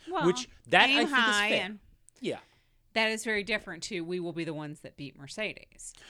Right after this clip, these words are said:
Speaker 2: The other thing that he turned around and he said that, you know, with the engine regulations expected to remain stable until at least twenty twenty,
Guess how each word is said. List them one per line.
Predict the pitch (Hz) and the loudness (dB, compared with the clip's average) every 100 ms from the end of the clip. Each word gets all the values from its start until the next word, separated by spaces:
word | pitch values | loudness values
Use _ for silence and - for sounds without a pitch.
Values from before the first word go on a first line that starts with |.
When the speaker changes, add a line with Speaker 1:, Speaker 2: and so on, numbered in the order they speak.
| - - | -20 -8
Speaker 2:
The | 143 - | -6 0
other | 190 320 | 2 2
thing | 294 - 113 104 | 0 -4 -6 -6
that | 101 | -10
he | 98 | -12
turned | 107 104 101 | -14 -14 -14
around | 90 80 73 | -14 -16 -18
and | |
he | 82 | -20
said | 85 92 85 | -16 -16 -16
that, | 92 | -14
you | |
know, | 110 | -12
with | 104 127 139 | -8 -8 -8
the | 139 | -8
engine | 156 220 - 190 - - _ _ | -8 -10 -14 -16 -18 -20 _ _
regulations | - 131 123 123 110 107 - 107 | -4 -2 -2 -2 -4 -4 -6 -12
expected | 104 - 135 139 180 | -12 -8 -8 -8 -10
to | 147 | -10
remain | 127 120 117 | -10 -10 -12
stable | - 107 101 98 | -8 -8 -8 -12
until | 95 110 104 | -12 -10 -10
at | 87 | -10
least | 107 139 - | -10 -10 -10
twenty | - - 151 131 | -14 -12 -12 -12
twenty, | 135 - 143 95 | -12 -12 -10 -12